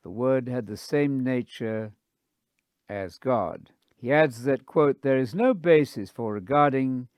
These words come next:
the predicate theos as definite." Thus, says another scholar, John one,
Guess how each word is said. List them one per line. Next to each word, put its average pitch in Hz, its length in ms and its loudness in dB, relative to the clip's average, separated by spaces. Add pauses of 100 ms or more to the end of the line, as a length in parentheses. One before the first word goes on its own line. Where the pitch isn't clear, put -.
(340)
the - 80 -18
predicate 135 600 0 (100)
theos 131 560 -2 (340)
as 107 320 -8 (220)
definite." 101 580 -10 (680)
Thus, - 540 2 (120)
says 110 340 -8
another 180 400 0
scholar, 160 680 -4 (680)
John 170 680 0
one, 131 680 0